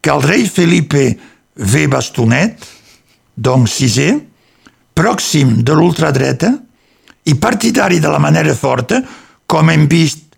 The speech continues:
i ho hem constatat amb el seu discurs del tres d'octubre del dos mil disset,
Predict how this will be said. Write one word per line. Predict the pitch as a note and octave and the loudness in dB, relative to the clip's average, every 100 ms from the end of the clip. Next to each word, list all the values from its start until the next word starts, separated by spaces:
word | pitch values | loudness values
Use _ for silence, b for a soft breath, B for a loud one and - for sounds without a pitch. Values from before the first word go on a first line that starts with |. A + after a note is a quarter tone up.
| b b - | b b -4
i | C#3 | 0
ho | C#3+ | 2
hem | D#3+ D3+ | 2 2
constatat | E3 C#3+ E3 C#3 D3+ D3+ | 0 0 -2 -2 -2 -2
amb | C#3+ C3 | 0 0
el | B2+ | 0
seu | - C#3+ | 0 0
discurs | C3 B2+ - D#3 B2 | 0 -2 0 0 0
del | B2 A#2 | -2 -2
tres | C3+ B2+ | -2 -2
d'octubre | B2 A2+ D#3+ C3+ A#2+ | -2 -2 0 2 0
del | A#2+ | 0
dos | A2+ A#2 | -2 -2
mil | A2+ A#2 | 0 0
disset, | G#2+ G2+ D3+ F#3+ - | -2 -4 -2 -4 -6